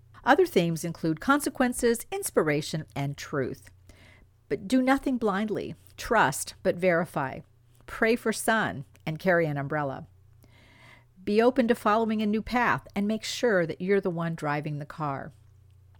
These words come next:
December is either an enjoyable ending or a mad rush to tie up loose ends because it marks the end of the year.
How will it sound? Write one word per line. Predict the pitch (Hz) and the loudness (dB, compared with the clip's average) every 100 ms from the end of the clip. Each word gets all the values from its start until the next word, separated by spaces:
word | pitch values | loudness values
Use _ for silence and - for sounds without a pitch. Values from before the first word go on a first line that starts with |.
| - - - _ 196 | -20 -20 -20 _ -6
December | 240 - 320 349 330 | 0 2 4 4 4
is | 269 226 | 4 2
either | 214 208 196 | 4 6 4
an | 165 | 2
enjoyable | 160 160 208 240 320 - - | 0 0 2 4 4 0 0
ending | 180 196 208 202 - | 0 0 0 -2 -2
or | 175 170 | 0 0
a | 165 | 0
mad | 160 190 240 202 | -2 0 0 2
rush | 185 185 185 - | 2 2 0 -8
to | - | -12
tie | - 208 220 214 | -8 -2 0 -2
up | - | -2
loose | 190 202 - | -4 -2 -2
ends | 175 175 180 - 175 | -2 -2 -6 -10 -12
because | 160 - - 247 190 170 | -12 -10 -2 0 0 -2
it | - | -4
marks | 160 165 - | 0 0 -2
the | 180 - | -8 -6
end | 139 143 | -6 -6
of | 156 | -4
the | 175 | -4
year. | 180 202 156 170 | 0 0 -2 -8